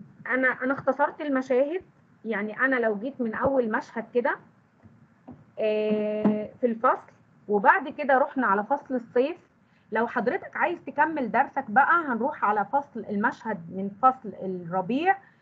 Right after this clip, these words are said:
الخريف، وبعدين الشتاء، وبعدين فصل الربيع، وتخلي الطلبة يشتركوا معاك أو أنت، آه، بتدخل صوتك وصوت الطلبة بتوعك،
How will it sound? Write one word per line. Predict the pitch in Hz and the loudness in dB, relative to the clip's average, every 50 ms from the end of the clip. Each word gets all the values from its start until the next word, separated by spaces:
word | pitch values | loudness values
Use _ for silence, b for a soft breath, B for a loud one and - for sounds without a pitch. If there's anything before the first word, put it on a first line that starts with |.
| b b b 208 | b b b -6
الخريف، | 214 208 - 233 220 233 269 330 392 - - | -6 -2 0 0 0 0 0 -2 -2 0 0
وبعدين | 254 202 208 - 180 170 180 214 220 214 208 190 - - - | 2 2 2 2 2 0 -2 -2 -2 -2 -4 -6 -6 -10 -18
الشتاء، | 202 - - 262 269 277 320 330 339 330 302 247 | -12 -4 0 0 0 4 4 4 4 4 4 2
وبعدين | 214 202 160 160 165 180 247 269 269 262 | 2 0 -2 -4 -4 -4 -2 -2 -2 -2
فصل | 233 - 277 277 269 - 240 214 | 0 0 0 0 0 -4 -10 -8
الربيع، | - 185 190 196 180 220 277 349 381 359 - b b b b b b | -6 -4 -4 -4 -4 -4 -4 -4 -4 -4 -6 b b b b b b
وتخلي | 233 269 269 - - 330 349 359 349 | -2 -2 -2 -2 -2 -2 -2 -2 -4
الطلبة | - - - 294 294 320 277 285 | -6 -2 0 2 2 4 4 2
يشتركوا | 262 247 226 _ - 302 302 - 247 | 0 0 -2 _ -12 -12 -8 -4 -4
معاك | 226 175 214 262 285 - - - | -2 0 0 -2 -2 -6 -8 -6
أو | - 233 233 226 | -2 -2 -2 -2
أنت، | - 277 311 320 - - | -4 -8 -8 -6 0 2
آه، | 294 311 - - _ _ _ _ _ - - 220 214 | 2 2 2 -2 _ _ _ _ _ -6 -4 -4 -4
بتدخل | 208 185 220 220 - 190 269 320 - - 294 269 233 | -2 -4 -6 -4 0 0 0 2 2 0 -2 -2 -2
صوتك | 226 - 269 294 - 311 302 - | 0 0 0 0 0 -2 -2 -2
وصوت | 247 226 - 302 302 | -4 -6 -6 -6 -6
الطلبة | 285 277 - 262 302 277 233 226 | -6 -2 0 0 0 0 -2 -4
بتوعك، | - - 277 294 311 285 330 | -6 -6 -2 0 2 2 2